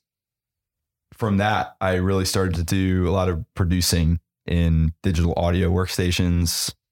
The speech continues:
So I got really into that. I took, um, two, two music theory classes. I took A P music theory, um, and just kinda went all in on understanding music.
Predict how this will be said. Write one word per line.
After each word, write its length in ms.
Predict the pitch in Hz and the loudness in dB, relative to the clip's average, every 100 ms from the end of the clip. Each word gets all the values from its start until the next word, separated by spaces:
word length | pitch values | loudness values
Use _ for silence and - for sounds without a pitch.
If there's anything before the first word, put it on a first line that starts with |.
| _ _ | _ _
So 120 | - 87 | -4 -2
I 40 | |
got 160 | 87 95 | 0 0
really 240 | 90 90 | 0 0
into 200 | 90 87 | 0 0
that. 380 | 85 90 90 85 | 0 0 0 -2
I 60 | 85 | -4
took, 360 | - 92 - - - _ _ _ _ - | 0 -2 -2 -10 -16 _ _ _ _ -4
um, 480 | 85 85 82 80 - _ _ - | 0 0 0 0 -4 _ _ -6
two, 280 | - 95 90 - | -2 0 -2 -4
two 140 | 107 | -2
music 320 | 90 90 87 | 0 0 0
theory 260 | - 95 92 | -2 -2 -2
classes. 600 | 87 90 87 90 87 82 | -2 -2 0 0 0 0
I 60 | - | -2
took 160 | 98 - | -4 -2
A 140 | 87 | -2
P 200 | 87 95 | 0 0
music 320 | 90 90 87 - | 2 0 -2 -2
theory, 440 | 92 87 85 80 - _ _ _ _ _ - | -2 0 0 -2 -6 _ _ _ _ _ -4
um, 320 | 87 85 82 | -2 0 2
and 100 | 85 | 0
just 140 | 87 | -2
kinda 180 | - 92 | -2 -2
went 180 | 87 82 | 0 -2
all 260 | 85 85 85 | 0 0 0
in 340 | 85 82 80 - | 0 0 -2 -4
on 460 | - 85 82 82 80 - - | -2 0 2 0 -2 -6 -2
understanding 580 | 85 85 - 90 85 | 0 0 -2 0 0
music. 520 | 85 87 87 85 - | 0 0 0 -4 -8